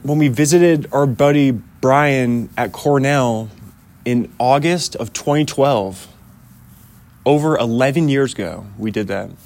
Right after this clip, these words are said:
We've stopped in Cleveland on the flight.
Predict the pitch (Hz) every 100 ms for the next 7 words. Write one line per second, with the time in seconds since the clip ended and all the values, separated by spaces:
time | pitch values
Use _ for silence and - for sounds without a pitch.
0 | - - - - - _ _ - _ -
1 | 143 123 - - 151 185 190 165 127 -
2 | 160 202 147 117 110 117 127 139 - -
3 | - _ - - 120 113 110 - 110 107
4 | 104 -